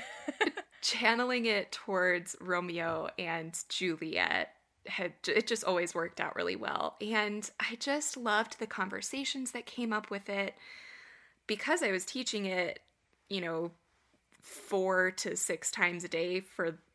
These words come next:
Speaker 2: several years in a row, I've read it a bazillion times, but every single read I would realize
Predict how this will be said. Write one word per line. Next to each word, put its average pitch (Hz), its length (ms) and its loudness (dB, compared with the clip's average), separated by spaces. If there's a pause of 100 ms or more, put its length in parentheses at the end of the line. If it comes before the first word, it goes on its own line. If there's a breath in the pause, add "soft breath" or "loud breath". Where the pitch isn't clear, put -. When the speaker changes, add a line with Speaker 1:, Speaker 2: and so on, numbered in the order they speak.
Speaker 2:
several 175 360 0
years 170 260 2
in 175 80 -4
a 165 40 -2
row, 170 200 2
I've 170 240 0
read 180 280 8
it 160 220 2 (320)
a 190 100 4 (420)
bazillion 175 480 0
times, 175 460 0
but 202 240 0 (160)
every 269 340 0
single 247 400 0
read 214 520 0
I 190 80 0
would 185 140 -2
realize 180 640 0